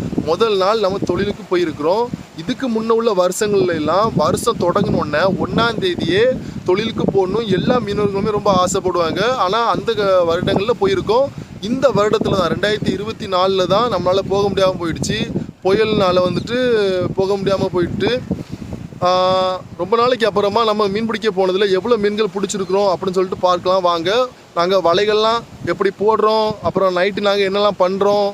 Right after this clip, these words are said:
அப்படின்னு சொல்லிட்டு முழுசா பார்க்கலாம் வாங்க, வீடியோக்குள்ள போகலாம்.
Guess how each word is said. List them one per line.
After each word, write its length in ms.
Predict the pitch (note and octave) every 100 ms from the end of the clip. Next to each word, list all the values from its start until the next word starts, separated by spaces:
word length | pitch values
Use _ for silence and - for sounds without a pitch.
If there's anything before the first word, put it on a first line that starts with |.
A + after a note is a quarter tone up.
| G3+
அப்படின்னு 240 | D#3+ F3+ F#3
சொல்லிட்டு 300 | F#3 A3 A3
முழுசா 360 | F#3+ A3+ B3 A3
பார்க்கலாம் 480 | F#3+ E3+ F3 G#3+ B3+ - - -
வாங்க, 500 | E3+ G3 G3+ B3 A#3+
வீடியோக்குள்ள 500 | F#3 F#3+ G3+ G3 G3+
போகலாம். 540 | A3 F#3 F#3 E3 C#3+